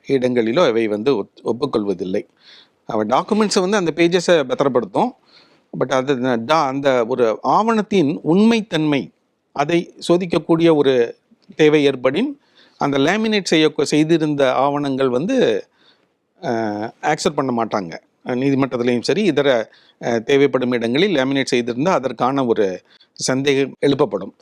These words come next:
அதனால அந்த டாக்குமெண்ட்ஸை வந்து நீங்க லேமினேட் பண்ணாம வேறு விதங்களில், அதாவது, ஆ, ஸ்கேன் பண்ணிக்கலாம். இப்ப இந்த டிஜிலாக்கர்லாம் இருக்கு, ஸ்கேன் பண்ணி நீங்க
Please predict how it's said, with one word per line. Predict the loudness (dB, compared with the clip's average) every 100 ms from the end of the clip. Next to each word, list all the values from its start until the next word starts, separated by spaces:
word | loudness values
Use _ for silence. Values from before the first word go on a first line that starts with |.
| _ _ _
அதனால | -6 0 0 2
அந்த | 0
டாக்குமெண்ட்ஸை | -2 -2 -2 -2 0 0
வந்து | -2 0
நீங்க | 0 0 0 -2
லேமினேட் | -2 0 2 2 0 -2 -6
பண்ணாம | -2 -2 -2 -6 -10 _ _ _ _
வேறு | -8 2 4 4
விதங்களில், | 0 0 0 -2 -6 -20 -6
அதாவது, | 0 0 2 0 -2 -6
ஆ, | -4
ஸ்கேன் | -2 -2 -2 -2 -2
பண்ணிக்கலாம். | -2 -2 -2
இப்ப | -2 -2
இந்த | 0
டிஜிலாக்கர்லாம் | 0 0 2 2 2 0 0
இருக்கு, | 0 -2 -2 -2 -6 -12
ஸ்கேன் | -10 -4 -2 0
பண்ணி | -2 -2
நீங்க | 0 2 2 0